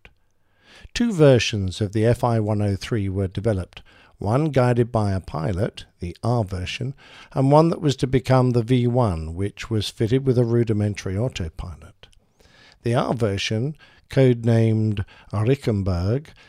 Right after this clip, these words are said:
had several operational versions, all of which were basically suicide bombs. During the development of the piloted versions, test pilots were dying just trying to land the aircraft,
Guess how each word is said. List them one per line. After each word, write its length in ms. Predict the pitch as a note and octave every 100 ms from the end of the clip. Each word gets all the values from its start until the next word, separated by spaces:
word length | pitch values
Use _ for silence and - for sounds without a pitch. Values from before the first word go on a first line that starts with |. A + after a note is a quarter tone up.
| _
had 340 | - C3+ C3+ B2+
several 520 | - D3 D3+ F3 G#3
operational 880 | C3+ A#2+ - B2 A#2 A2 - G#2 F#2+
versions, 680 | A#2 A#2+ - E2+ C#2+ C#2+
all 220 | A2 C#3+ F3
of 100 | C#3
which 360 | C3 C3 -
were 180 | A#2+ A2+
basically 720 | A#2 B2 - F#2+ - A2+ A2
suicide 680 | G#2 - B2+ A2 - D2 D2 -
bombs. 600 | D#2 D#2+ E2 - - - _ _ _ _ _ _
During 260 | - B2 B2
the 80 | A#2+
development 680 | A#2+ A#2 C3+ D#3+ A#2+ A2 A#2
of 180 | A2+
the 80 | G#2
piloted 600 | G2+ A#2+ C3+ A#2 A2 G#2
versions, 640 | G#2 A2 G#2 - A#2+ B2+ -
test 340 | - - -
pilots 560 | A#2+ G#2+ G#2+ B2 - -
were 160 | A#2
dying 560 | G#2+ A2 C3 A#2 G#2+ A#2+
just 240 | - D3
trying 240 | - B2+ A2
to 80 | A2
land 340 | A#2+ F#3 C#3+
the 140 | A2+
aircraft, 520 | G2+ G2 - F2+ F#2+